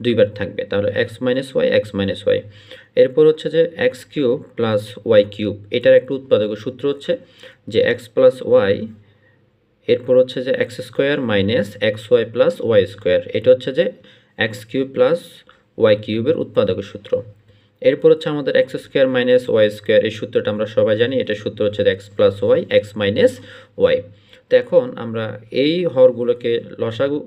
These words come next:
হরগুলোর উৎপাদক করার পর এখান থেকে আমরা লসাগু করব। তো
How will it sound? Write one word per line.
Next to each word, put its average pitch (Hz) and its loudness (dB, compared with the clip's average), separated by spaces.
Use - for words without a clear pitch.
হরগুলোর 127 2
উৎপাদক 117 0
করার 123 -4
পর 98 8
এখান 113 -2
থেকে 120 -2
আমরা 139 -6
লসাগু 101 2
করব। 95 -4
তো - -6